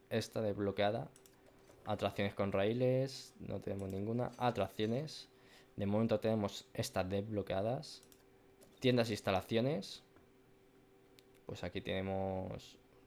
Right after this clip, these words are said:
las que podemos construir ahora mismo. Puesto de comida, comida, hamburguesería pirata, entrada pirata, una caseta de bebidas, unos aseos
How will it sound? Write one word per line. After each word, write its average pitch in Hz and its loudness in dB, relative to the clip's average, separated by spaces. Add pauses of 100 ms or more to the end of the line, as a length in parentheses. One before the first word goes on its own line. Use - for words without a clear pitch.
(120)
las 95 -2
que - -4
podemos 95 -2
construir 101 -4
ahora 95 0
mismo. 117 0
Puesto 101 -4
de - -2
comida, 127 0 (680)
comida, 113 0
hamburguesería 110 0
pirata, 113 -2
entrada 104 -2
pirata, 123 -4 (520)
una - -10
caseta 101 -2
de 98 0
bebidas, 123 0 (580)
unos 107 0
aseos 113 0